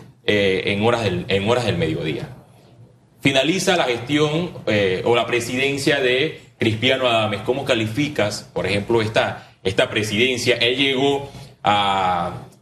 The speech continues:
a la cúpula principal del órgano legislativo prometiendo reformas al reglamento interno, que hasta el momento no ha avanzado. La ley de conflicto de intereses tampoco se han debatido.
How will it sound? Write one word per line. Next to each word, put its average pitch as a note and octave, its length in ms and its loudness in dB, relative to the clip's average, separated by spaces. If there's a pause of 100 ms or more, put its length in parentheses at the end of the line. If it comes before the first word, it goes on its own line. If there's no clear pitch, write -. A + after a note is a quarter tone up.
(140)
a G#2 80 2
la A2 240 0
cúpula D3 600 2
principal B2+ 580 -2
del A#2+ 140 2
órgano B2 280 0
legislativo G#2+ 600 0
prometiendo G#2 520 0
reformas G#2+ 500 0
al G#2 100 2
reglamento F#2+ 600 0
interno, E2 580 -2 (320)
que - 60 -4
hasta - 120 0
el F2 60 2
momento G2+ 360 0
no G#2+ 100 4
ha A2 60 4
avanzado. E2 580 -6 (240)
La F#2+ 100 4
ley G#2 220 4
de A2+ 320 2
conflicto C#3+ 560 0
de B2 80 2
intereses B2 800 0
tampoco F#2 680 -2
se - 120 -10
han E2+ 160 -4
debatido. E2+ 500 -6